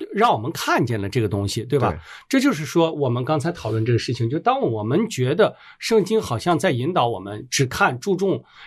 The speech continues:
Speaker 1: 亚伯兰以及他的后代的以色列这一支的时候，如果要是说我在中东发生什么，在欧洲发生什么，在中国发生什么，那这个东西就好像太散了。但在这里面这一点，我们就看见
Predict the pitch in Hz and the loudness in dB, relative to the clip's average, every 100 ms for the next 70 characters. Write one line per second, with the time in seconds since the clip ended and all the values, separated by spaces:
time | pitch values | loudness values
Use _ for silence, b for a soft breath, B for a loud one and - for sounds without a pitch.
0 | B 143 135 165 135 143 117 135 131 143 | B -2 0 0 0 -2 -4 -6 -2 -2
1 | 135 - 156 131 135 107 107 104 - 151 | 0 0 0 2 0 0 -6 -6 -2 0
2 | 131 151 135 131 175 156 120 107 107 - | 0 0 -2 0 2 2 -2 -4 -8 -12
3 | _ - 185 190 233 208 175 - 139 175 | _ -4 0 0 2 2 2 -4 -4 2
4 | 151 110 107 156 131 113 - 196 196 190 | 2 0 -4 -2 0 -2 -2 0 0 -2
5 | 180 107 - 120 120 107 113 170 143 135 | -2 -4 -2 -2 -2 -4 -2 0 2 0
6 | 123 - _ _ 196 190 160 127 120 120 | -4 -8 _ _ 0 2 0 0 -4 -2
7 | 120 117 113 160 143 127 120 120 196 202 | -2 0 -2 0 2 2 -2 -2 -2 0
8 | 131 120 107 120 B B - 196 202 139 | 0 -2 -4 -8 B B -4 0 2 2
9 | 143 120 135 - - - 117 131 131 180 | 0 0 -2 -4 -16 -4 -2 -2 2 2
10 | 131 - 98 104 - _ _ _ - 214 | 2 -2 -4 -6 -8 _ _ _ 0 0
11 | 190 190 214 127 123 220 220 202 107 107 | 0 2 2 2 0 -2 -2 0 0 2
12 | 110 98 113 95 | -2 -2 -2 -2